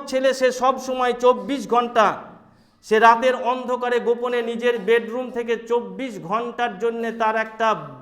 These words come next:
বিবাহ বহির্ভূত সম্পর্ক আছে এবং সেখান থেকে সে হাই হ্যালো চালিয়ে যায়, কাউকে বলে, বলে নাই, প্রকাশ করে নাই, তার অন্তরের খবর কাউকে বলেও নাই,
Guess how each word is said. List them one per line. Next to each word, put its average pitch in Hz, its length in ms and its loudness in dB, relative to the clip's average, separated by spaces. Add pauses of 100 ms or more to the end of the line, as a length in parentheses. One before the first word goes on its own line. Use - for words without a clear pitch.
(120)
বিবাহ 220 500 2
বহির্ভূত 214 680 0
সম্পর্ক 214 560 -6
আছে 214 280 -2
এবং 208 220 -4
সেখান 208 440 -8
থেকে 208 220 -6
সে 202 220 -4
হাই 190 320 -2
হ্যালো 196 520 -4 (580)
চালিয়ে 202 340 2
যায়, 196 280 0
কাউকে 208 340 -2
বলে, 190 240 -2
বলে 190 260 -2
নাই, 180 220 -6
প্রকাশ 196 280 -6
করে 185 280 -6
নাই, 170 240 -4 (300)
তার 185 140 2
অন্তরের 214 500 -2
খবর 208 360 0
কাউকে 208 340 -2
বলেও 208 420 4
নাই, 233 360 0